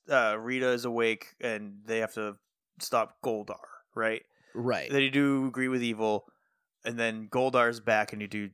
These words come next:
Speaker 1: Cyclopsis.
Speaker 2: Yeah, that, 'cause, 'cause that sound-, that sounds like a, a solid
Speaker 1: Yeah, and
Speaker 2: You
Speaker 1: then
Speaker 2: know?
Speaker 1: right, right, right after they kill Cyclopsis in the post-credit scene, they have to fight and kill the or-,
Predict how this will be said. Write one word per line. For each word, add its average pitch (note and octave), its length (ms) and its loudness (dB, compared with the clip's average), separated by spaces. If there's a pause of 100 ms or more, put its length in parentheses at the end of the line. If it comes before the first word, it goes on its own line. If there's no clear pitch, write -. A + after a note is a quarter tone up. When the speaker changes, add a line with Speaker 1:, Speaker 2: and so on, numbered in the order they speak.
(120)
Speaker 1:
Cyclopsis. - 920 -8 (800)
Speaker 2:
Yeah, C#3 240 2 (220)
that, C#3 200 0
'cause, C3 260 2 (140)
'cause C#3+ 140 4
that D3+ 160 4
sound-, D3 260 2
that C#3+ 140 4
sounds C3+ 140 0
like B2+ 100 0
a, A2 220 -2
a - 20 4
solid A2+ 500 2 (420)
Speaker 1:
Yeah, G2+ 340 -2 (200)
and B2+ 100 2
Speaker 2:
You C#3 120 6
Speaker 1:
then - 40 4
Speaker 2:
know? C#3 80 0
Speaker 1:
right, D3+ 540 6
right, D#3+ 180 6
right D#3+ 200 6
after E3+ 220 2
they E3 120 4
kill D#3+ 560 4
Cyclopsis C#3 800 2
in A#2 140 -6
the A2 80 -4
post-credit C#3 640 2
scene, A#2+ 340 -4
they A2 80 0
have B2 220 -4
to C3+ 100 -8
fight C3 300 2
and C3 100 -12
kill C3 160 0
the B2+ 140 0
or-, A#2+ 220 2